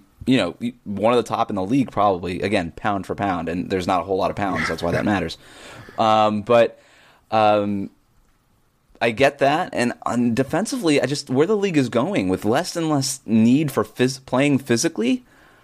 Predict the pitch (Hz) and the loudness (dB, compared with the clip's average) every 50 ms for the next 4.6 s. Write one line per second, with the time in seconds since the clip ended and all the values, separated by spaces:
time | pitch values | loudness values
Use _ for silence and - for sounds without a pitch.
0 | _ _ _ _ - _ - 151 160 147 - 165 160 180 196 185 175 139 127 120 | _ _ _ _ -8 _ 2 2 2 4 4 2 2 2 2 4 4 4 6 6
1 | 127 127 120 - - 123 113 113 117 117 117 - - 113 110 104 - 101 107 104 | 4 2 2 0 2 2 4 4 4 2 2 2 2 4 4 4 2 0 -4 -4
2 | - - 101 104 120 135 135 - - 135 123 123 120 - 139 131 - - 156 170 | -4 0 2 4 4 2 0 -2 0 0 2 2 2 -2 -4 -4 -2 -2 -2 0
3 | 196 208 208 190 151 131 135 156 - - - 156 127 120 123 127 117 110 - 95 | 0 0 0 2 2 2 2 0 -2 -2 0 0 2 2 2 2 0 0 0 0
4 | 101 117 190 - - - 107 92 90 90 90 90 | -2 -2 -2 -2 -2 0 0 0 0 0 -2 -4